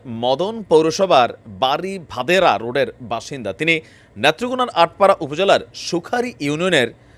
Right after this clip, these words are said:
ধর্মরায় রামধন সরকারি প্রাথমিক বিদ্যালয়ের ভারপ্রাপ্ত প্রধান শিক্ষক হিসেবে কর্মরত আছেন। মঞ্চে বসে প্রকাশ্যে মদ পান করছিলেন আমাদের এই শিক্ষক। আর একটা ভিডিও সোশ্যাল মিডিয়াতে ভাইরাল হয়েছে। এরপরে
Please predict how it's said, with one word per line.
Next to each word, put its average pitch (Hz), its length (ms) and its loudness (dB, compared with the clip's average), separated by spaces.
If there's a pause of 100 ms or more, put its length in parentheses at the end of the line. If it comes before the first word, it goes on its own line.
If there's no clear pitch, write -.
(260)
ধর্মরায় 180 680 2
রামধন 165 520 -2
সরকারি 180 540 -2
প্রাথমিক 147 480 -6
বিদ্যালয়ের 127 500 2 (380)
ভারপ্রাপ্ত 135 680 -4
প্রধান 127 420 -8
শিক্ষক 113 340 -12
হিসেবে 120 380 0 (280)
কর্মরত 117 400 2
আছেন। 107 360 -2 (800)
মঞ্চে 208 420 2
বসে 190 440 -2 (260)
প্রকাশ্যে 147 560 -2
মদ 120 260 -6
পান 143 160 -4
করছিলেন 113 500 0 (100)
আমাদের 120 380 0 (100)
এই 123 140 -4
শিক্ষক। 123 440 -4
আর 123 100 4
একটা 135 240 2 (140)
ভিডিও 175 400 0 (260)
সোশ্যাল 170 500 2
মিডিয়াতে 143 320 -2
ভাইরাল 120 380 -2
হয়েছে। 107 280 -4
এরপরে 208 400 2